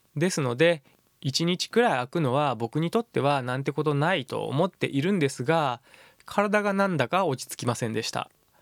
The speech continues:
これ毎日当たり前のように無意識にやっていると、やらないことが気持ち悪くなるんですよね。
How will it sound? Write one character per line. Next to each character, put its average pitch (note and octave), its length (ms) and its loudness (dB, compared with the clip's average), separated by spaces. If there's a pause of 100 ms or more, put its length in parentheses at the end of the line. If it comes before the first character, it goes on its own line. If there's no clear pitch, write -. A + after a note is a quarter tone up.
(600)
こ - 120 -2
れ B2 60 0
毎 F#3 220 0
日 B2+ 380 -2
当 B2 100 -2
た D3 100 -2
り E3 100 0
前 F3+ 180 0
の F#3 80 0
よ F#3 160 2
う D3+ 40 2
に B2 80 -2
無 B2+ 140 0
意 G3 80 0
識 - 220 -2
に A#2+ 80 -2
や A2+ 80 0
っ - 20 -12
て - 200 -6
い A#2+ 120 0
る A#2 80 -2
と、 C3+ 300 2
や A2 100 0
ら C#3+ 80 -2
な F3+ 140 0
い F3+ 60 -4
こ F#3+ 100 -4
と F3 120 0
が C3 220 2
気 - 140 -6
持 G3 120 0
ち D#4+ 120 -6
悪 C4+ 120 2
く B2+ 120 0
な A2+ 120 -2
る A2 60 -4
ん G#2 60 -4
で G#2+ 80 -4
す - 100 -10
よ - 80 -8
ね。 F3 240 -2